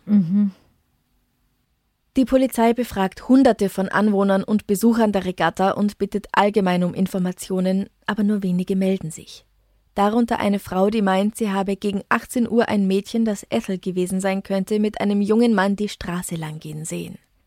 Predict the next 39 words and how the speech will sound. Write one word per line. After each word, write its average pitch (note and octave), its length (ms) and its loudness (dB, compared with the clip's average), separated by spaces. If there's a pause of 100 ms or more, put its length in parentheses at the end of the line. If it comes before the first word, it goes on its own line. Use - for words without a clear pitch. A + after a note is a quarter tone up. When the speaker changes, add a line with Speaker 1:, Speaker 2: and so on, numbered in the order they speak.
(320)
Speaker 2:
Eine A3+ 260 6
andere C4+ 280 2
Frau, G#3 360 0
die A#3 160 0
in A3 80 6
der G#3+ 100 6
Nähe G#3+ 300 6
der G#3+ 120 0
Fundstelle F#3+ 540 0
lebt, F#3 400 2
sagt, G3+ 460 0
sie G#3+ 180 -2
habe G#3 240 0
gegen G3 280 0
Viertel B3+ 380 -2
nach G3 240 -2
acht - 320 -4
am G3 120 0
Vorabend G3 560 -2
Schreie G3+ 520 0
aus F3+ 180 -2
der F#3+ 180 -2
Richtung G3 320 -2
gehört, F#3+ 400 2 (320)
sich - 260 -4
aber A3 200 2
aufgrund G#3+ 400 0
des - 140 -10
großen G3 340 -2
Festes - 500 -6
nichts - 320 0
weiter E3 240 -10
dabei E3+ 260 -6
gedacht. - 680 -12 (380)
Speaker 1:
Und G3+ 140 0
Verdächtige, G3+ 680 -6
gibt's - 300 -18
da G#3 100 -4
welche? A3 500 -2